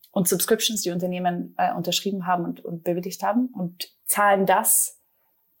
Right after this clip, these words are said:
am Anfang des Jahres zum Beispiel aus an, äh, an das SaaS-Unternehmen und das SaaS-Unternehmen zahlt dann monatlich zurück, sobald es die tatsächlichen Umsätze erhalten hat. Das sind, das sind so Abwandlungen des Modells, die,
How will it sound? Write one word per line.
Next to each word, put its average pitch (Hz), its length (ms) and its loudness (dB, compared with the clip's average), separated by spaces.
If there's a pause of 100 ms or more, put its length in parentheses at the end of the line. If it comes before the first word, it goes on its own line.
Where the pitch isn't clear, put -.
(260)
am 185 120 4
Anfang 208 320 2
des 180 160 2
Jahres 208 260 0
zum 190 140 -2
Beispiel 180 280 0
aus 233 540 2 (500)
an, 220 280 6
äh, - 320 -4 (180)
an 185 220 2
das 185 180 2
SaaS-Unternehmen 214 680 0
und 180 120 -4
das 180 100 2
SaaS-Unternehmen 180 580 -2
zahlt 180 240 0
dann 175 140 2
monatlich 190 420 0
zurück, - 280 -2
sobald 175 300 2
es - 120 -6
die - 60 -16
tatsächlichen 175 480 -2
Umsätze 175 400 -2
erhalten 160 500 -8
hat. - 240 -8 (600)
Das 185 180 2
sind, 196 320 2
das 180 80 2
sind 202 100 2
so 190 80 2
Abwandlungen 185 720 2
des 175 160 0
Modells, 175 460 2
die, 175 440 -4